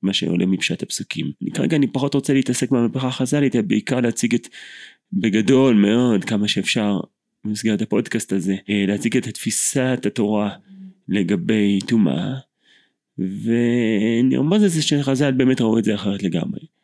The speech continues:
אני חושב שבגדול אפשר להגיד שבתורה, טומאה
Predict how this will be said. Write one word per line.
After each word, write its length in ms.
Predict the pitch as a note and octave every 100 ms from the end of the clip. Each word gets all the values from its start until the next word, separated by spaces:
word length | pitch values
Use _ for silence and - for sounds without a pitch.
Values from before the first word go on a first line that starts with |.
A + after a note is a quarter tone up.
| _ _ _ _ -
אני 140 | A#2+
חושב 520 | B2 C3 - - -
שבגדול 760 | C#4 C3+ A2 B2 B2+ C#3 D#3 B2+
אפשר 200 | - C3
להגיד 260 | G#2+ G#2+ A2
שבתורה, 640 | G#2 G2 - F2+ G2 C#3+ - _ _ _ _ _ _ _ _ _ _
טומאה 680 | - A#2 G2+ - C3 C3+